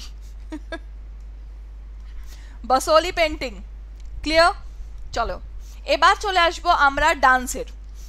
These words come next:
Already Dogri language হয়, সেটা আমরা দেখেছিলাম। এবার Dogri ল্যাঙ্গুয়েজের সাথে সাথে সেটা কিন্তু ডান্সও হচ্ছে,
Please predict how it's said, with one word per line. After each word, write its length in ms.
Already 500
Dogri 500
language 520
হয়, 220
সেটা 280
আমরা 200
দেখেছিলাম। 560
এবার 320
Dogri 340
ল্যাঙ্গুয়েজের 500
সাথে 280
সাথে 300
সেটা 280
কিন্তু 440
ডান্সও 680
হচ্ছে, 480